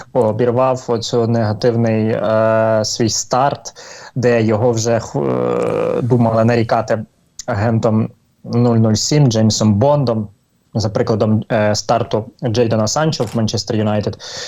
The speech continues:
е, типу, нуль голів, нуль, е, асистів, е, і сім зіграних матчів. А тут він ще й ризикував нуль голів, нуль асистів, е, і сім матчів без перемог, е, отримати, тому що він в попередніх своїх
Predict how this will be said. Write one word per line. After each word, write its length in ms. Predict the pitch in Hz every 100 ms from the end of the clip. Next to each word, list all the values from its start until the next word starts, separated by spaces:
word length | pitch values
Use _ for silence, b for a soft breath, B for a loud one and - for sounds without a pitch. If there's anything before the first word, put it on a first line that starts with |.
| B B B
е, 200 | 113 113
типу, 420 | - 123 120 117
нуль 340 | 110 113 123
голів, 420 | 107 117 139 175
нуль, 180 | 139 123
е, 320 | 113 113 110
асистів, 640 | 107 - 175 - 160 135 -
е, 260 | 123 120 117
і 200 | 131 131
сім 540 | - - 131 120 117
зіграних 480 | 110 117 110 117 110
матчів. 380 | 110 107 - 113 -
А 340 | 107 110 113
тут 160 | 151 147
він 120 | 139
ще 160 | - 131
й 120 | 127
ризикував 560 | 127 123 123 131 127 123
нуль 180 | 131
голів, 360 | 120 120 123 123
нуль 140 | 120
асистів, 680 | 120 120 185 - 120 113 110
е, 320 | 110 110 113 -
і 360 | 113 113 113
сім 340 | 107 - 131 127
матчів 360 | 120 117 127
без 160 | 117 123
перемог, 560 | - 131 131 107 - -
е, 40 |
отримати, 680 | 98 104 107 110 120 110 107
тому 200 | 107 117
що 180 | 113 110
він 200 | 120 123 B B B B
в 400 | - 101 120 117
попередніх 500 | 113 120 123 151 156
своїх 540 | 147 147 135 135 -